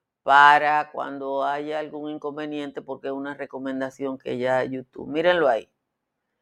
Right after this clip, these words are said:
Ahí está la dirección del canal donde está el compadre Marino transmitiendo hace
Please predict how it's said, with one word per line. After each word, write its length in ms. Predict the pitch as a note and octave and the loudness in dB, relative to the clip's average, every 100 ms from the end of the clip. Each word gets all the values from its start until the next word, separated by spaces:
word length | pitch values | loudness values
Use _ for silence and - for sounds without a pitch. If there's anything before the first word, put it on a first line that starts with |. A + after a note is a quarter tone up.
| _ _ _ _ _ _ _ _ - | _ _ _ _ _ _ _ _ 2
Ahí 320 | B2+ C#3+ D#3+ | 6 6 6
está 300 | E3+ E3+ F3 | 4 6 6
la 140 | E3+ | 6
dirección 840 | E3+ E3 D#3+ - G#3 A3+ A#3 A#3 - | 4 0 -4 -4 0 2 2 -2 -10
del 320 | C#3+ D3 C#3+ | -6 -4 -4
canal 600 | C#3+ C3+ D3+ E3+ F3+ F3 | -4 -4 -2 2 2 0
donde 320 | D3+ C#3+ C3+ C#3 | -4 -8 -6 -8
está 580 | - D3+ D#3+ E3 D#3 - | 0 4 6 4 0 -6
el 120 | C#3+ | -12
compadre 600 | C3 A#2+ C#3 D#3 D3+ - | -8 0 0 0 -2 -8
Marino 560 | C#3+ C3+ C#3 C#3+ D3 C#3 | -10 -8 -8 -10 -10 -10
transmitiendo 920 | C#3+ D3 C3 - D3 C#3+ C#3 C#3 - | -12 -12 -14 -8 -6 -6 -6 -8 -6
hace 480 | B2+ C#3 - C#3 | -6 -6 -8 -16